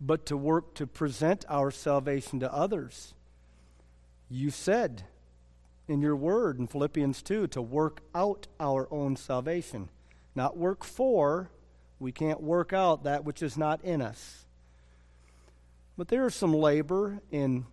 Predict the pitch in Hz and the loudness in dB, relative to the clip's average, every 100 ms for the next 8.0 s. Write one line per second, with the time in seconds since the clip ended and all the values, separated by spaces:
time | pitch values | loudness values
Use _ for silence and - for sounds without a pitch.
0 | - - 120 123 131 156 196 185 170 165 | -18 -20 -8 -2 0 0 -2 0 0 0
1 | - 147 143 180 208 - - - - - | -2 -2 0 0 -4 -12 -20 -20 -20 -20
2 | - - 139 147 151 147 143 143 147 180 | -20 -2 2 4 4 4 2 2 0 -2
3 | 185 - - _ - - - - - 151 | -6 -14 -20 _ -20 -20 -20 -20 -4 0
4 | 151 - 147 165 165 139 131 131 135 151 | 0 -2 0 2 4 2 -2 0 0 2
5 | 180 165 131 135 139 160 160 135 131 135 | 2 0 0 2 2 2 0 -2 0 0
6 | 139 156 127 123 123 143 160 135 160 - | 0 0 -2 -2 -2 -4 -6 -6 -6 -6
7 | - 156 151 160 156 - 220 - 127 | -8 -4 -4 -4 -8 -8 -8 -6 -10